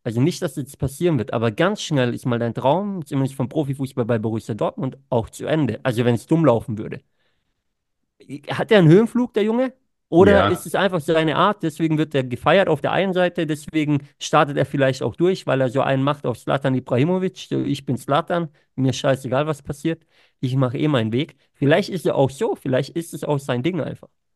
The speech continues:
Speaker 2: Du, ich mein, ja, genau. Also und es, es wird ein bisschen was von allem sein. Ähm, dass er sehr von sich überzeugt ist, das konnte man ja schon lesen. Äh, nach der U siebzehn E M habe ich mir gedacht, okay,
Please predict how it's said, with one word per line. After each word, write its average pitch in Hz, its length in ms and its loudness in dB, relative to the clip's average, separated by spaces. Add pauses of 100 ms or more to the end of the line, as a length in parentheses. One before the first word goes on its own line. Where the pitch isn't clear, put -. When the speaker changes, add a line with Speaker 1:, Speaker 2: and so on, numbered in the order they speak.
(160)
Speaker 2:
Du, 135 300 4
ich 107 120 0
mein, - 360 2
ja, 110 380 2
genau. 90 220 0
Also 104 220 2
und 123 120 4
es, 110 160 -2
es - 180 -2
wird 123 180 -2
ein 117 80 -2
bisschen 120 220 2
was 117 180 2
von 104 120 -2
allem 110 280 -2
sein. 120 400 -2 (320)
Ähm, 101 580 -6 (640)
dass - 300 -6
er 117 180 2
sehr 120 200 6
von 127 140 0
sich 117 160 -4
überzeugt 113 600 -2
ist, 123 300 -10
das - 120 -14
konnte 120 260 -2
man 107 160 2
ja 101 100 2
schon 98 200 -4
lesen. 147 480 0 (380)
Äh, 87 160 -2
nach 110 200 2
der 110 160 2
U 110 60 0
siebzehn 120 500 -2
E 113 160 -2
M 110 220 2
habe 110 140 0
ich 110 100 -4
mir 110 120 -2
gedacht, 107 420 -2 (120)
okay, 120 500 -2